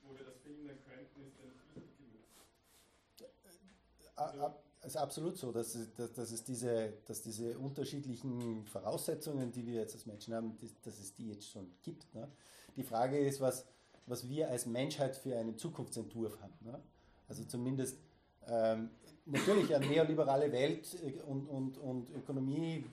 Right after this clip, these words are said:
Speaker 2: würde jetzt auch sagen, dass wir nicht alle gleich sind, ja, und dass es ein paar erfolgreiche Staaten gibt und ein paar weniger erfolgreiche Staaten und dass sich das natürlich auch bedingt.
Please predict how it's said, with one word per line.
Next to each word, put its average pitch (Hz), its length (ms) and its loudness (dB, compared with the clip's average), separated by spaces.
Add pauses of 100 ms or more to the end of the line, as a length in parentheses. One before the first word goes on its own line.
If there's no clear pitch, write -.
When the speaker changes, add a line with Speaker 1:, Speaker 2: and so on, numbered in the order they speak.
(140)
Speaker 2:
würde 147 180 -2
jetzt 143 160 0
auch - 220 2
sagen, 123 400 4
dass 120 160 -4
wir 123 80 -2
nicht 120 180 -2
alle 120 240 0
gleich 101 320 -6
sind, 160 300 -4 (200)
ja, 127 160 -2
und 135 200 -4
dass 123 100 -4
es 117 160 -6
ein 120 100 -2
paar 123 340 4 (260)
erfolgreiche 131 580 -2
Staaten 117 380 -2
gibt 139 280 -6
und 123 120 -4
ein 120 80 -6
paar 120 160 -2
weniger 131 260 -2
erfolgreiche 123 540 -4
Staaten 117 320 -6
und 117 160 -8
dass - 100 -14
sich 123 140 -12
das 120 160 -10
natürlich 117 360 -8
auch 107 100 -8
bedingt. - 340 -12